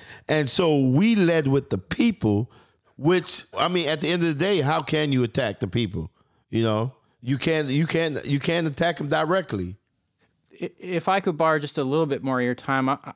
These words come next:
Speaker 2: I wanted to talk, uh, some about where the coalition goes from here. I mean, let me put it this way.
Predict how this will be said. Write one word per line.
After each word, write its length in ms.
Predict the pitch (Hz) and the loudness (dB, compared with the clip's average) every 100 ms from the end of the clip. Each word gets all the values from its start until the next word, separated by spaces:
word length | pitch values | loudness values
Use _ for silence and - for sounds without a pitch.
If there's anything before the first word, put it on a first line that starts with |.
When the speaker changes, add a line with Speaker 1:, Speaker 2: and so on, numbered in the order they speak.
| - _ | -20 _
Speaker 2:
I 60 | 147 | -2
wanted 260 | 180 175 151 | 0 0 -2
to 80 | 131 | -4
talk, 320 | 156 143 - _ | -2 -2 -4 _
uh, 140 | 147 131 _ _ - | -8 -8 _ _ -8
some 300 | - 151 143 | -2 -2 -2
about 460 | 123 131 127 - _ _ | 0 0 0 -2 _ _
where 220 | 135 143 | -2 0
the 100 | 127 | -2
coalition 500 | - 147 131 127 143 | -2 0 0 -2 -2
goes 220 | 131 131 | -2 -2
from 140 | - 113 | -2 -4
here. 380 | 127 135 165 - 156 | 0 -2 -2 -4 -2
I 60 | |
mean, 260 | 156 131 127 - - - - - _ - - | 0 0 -4 -8 -20 -20 -20 -20 _ -20 -8
let 160 | 131 | -2
me 80 | 165 | 0
put 120 | 156 | 0
it 60 | 147 | -2
this 180 | 143 - | -2 0
way. 260 | 123 120 | -2 -2